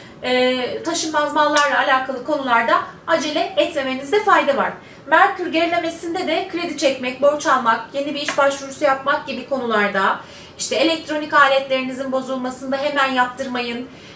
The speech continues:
e, bir şeyleri bekleyin, acele etmeyin, e, her şeyi kontrol etmeden evden çıkmayın, son kez bakın her şeye tekrar tekrar gibi bu süreçte de dikkatli olmanızda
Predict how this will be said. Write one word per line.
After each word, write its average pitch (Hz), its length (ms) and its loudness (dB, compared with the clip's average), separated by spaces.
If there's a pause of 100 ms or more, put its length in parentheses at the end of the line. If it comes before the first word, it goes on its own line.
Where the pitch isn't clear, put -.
(120)
e, 240 80 -4 (440)
bir 320 40 -4
şeyleri 277 440 0
bekleyin, 269 600 2
acele 269 300 0
etmeyin, 262 720 -4 (380)
e, 226 480 -2 (180)
her 359 140 6
şeyi 349 260 -4
kontrol 311 320 -2
etmeden 277 360 0
evden 269 340 2
çıkmayın, 262 480 -4 (340)
son 294 280 0
kez 285 240 2
bakın 254 260 -4
her 240 160 4
şeye 240 260 -4
tekrar 254 420 2
tekrar 214 400 0 (400)
gibi 285 360 -4
bu 339 80 -4
süreçte 262 460 -2
de 302 120 -2
dikkatli 285 440 2
olmanızda 226 640 2